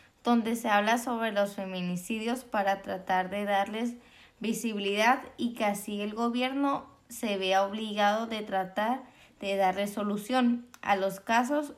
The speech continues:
o mejorar la seguridad del país. Uno de los podcasts más escuchados es el de Más allá del rosa, en el cual se busca el empoderamiento femenino,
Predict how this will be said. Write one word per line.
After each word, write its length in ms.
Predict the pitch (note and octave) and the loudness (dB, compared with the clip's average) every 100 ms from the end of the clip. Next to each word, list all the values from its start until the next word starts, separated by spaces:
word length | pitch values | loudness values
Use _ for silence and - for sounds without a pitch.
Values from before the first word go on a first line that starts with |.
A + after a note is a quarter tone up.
| - | 0
o 360 | A#3+ C#4+ - - - - - | 2 2 0 -10 -20 -18 -4
mejorar 720 | G#3+ A3 A3 G3 F#3+ F#3 F#3 | -2 0 2 4 6 6 4
la 180 | G#3 G#3+ | 0 -2
seguridad 600 | A#3 G3+ F#3+ F#3 G3+ B3+ | -2 -4 -2 2 2 2
del 280 | B3 G#3 F#3 | 0 -2 0
país. 460 | F#3 E3+ D#3 - - _ _ - - - - _ - | 2 2 0 -6 -20 _ _ -20 -20 -20 -20 _ 2
Uno 280 | B3 C4 | 4 6
de 100 | C#4 | 6
los 200 | B3+ A#3 | 6 4
podcasts 520 | - G#3+ G#3+ - A3+ A#3+ | 2 -2 -2 2 4 6
más 180 | G#3+ | 6
escuchados 760 | A#3+ A#3 G3+ G3 A3 G#3+ A#3 - | 6 4 0 0 6 8 6 2
es 260 | - G#3 G#3 | -4 -4 -2
el 200 | A3 G#3+ | -2 0
de 140 | G3 | 0
Más 300 | F#3 F#3+ G3+ | 4 4 4
allá 300 | A3 F#3+ G3+ | 2 6 6
del 220 | G#3 F#3+ | 6 2
rosa, 400 | G3+ F3+ F3+ F3+ - - - - | 2 0 0 -8 -12 -18 -20 -10
en 220 | - A3+ | 2 4
el 220 | A3+ A#3 | 4 4
cual 240 | A#3+ A3+ A3+ | 8 8 8
se 200 | C#4 B3+ | 2 0
busca 500 | B3 B3 A#3+ D4 C4+ | 2 0 0 4 4
el 180 | A3+ G#3+ | 4 2
empoderamiento 1000 | G#3+ - G3+ G3+ F#3+ F#3 F#3 F#3+ F#3+ | 0 -2 0 2 4 2 2 -2 -4
femenino, 640 | G#3 A#3 G3+ G3 A3 A#3 F#3+ | -2 0 0 0 4 4 2